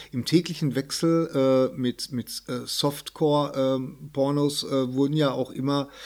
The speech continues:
Kung-Fu-Filme gezeigt und, und, oder Horrorschinken und, äh,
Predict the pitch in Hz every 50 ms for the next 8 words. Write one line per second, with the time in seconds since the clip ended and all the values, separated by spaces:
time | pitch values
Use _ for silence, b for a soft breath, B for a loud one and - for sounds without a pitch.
0 | B B B B B B B B B B B _ - - 147 139 143 127 - -
1 | - 151 151 165 165 - - 151 139 143 143 135 131 131 - - 143 127 123 127
2 | 127 131 131 127 131 127 - 117 113 120 113 113 117 117 - - 135 117 113 110
3 | - - 131 117 113 101 95 120 139 139 143 139 131 127 123 117 110 107 - -
4 | - 143 131 127 135 139 - 131 127 127 123 123 123 120 117 113 113 120 117 -
5 | 127 120 117 117 117 117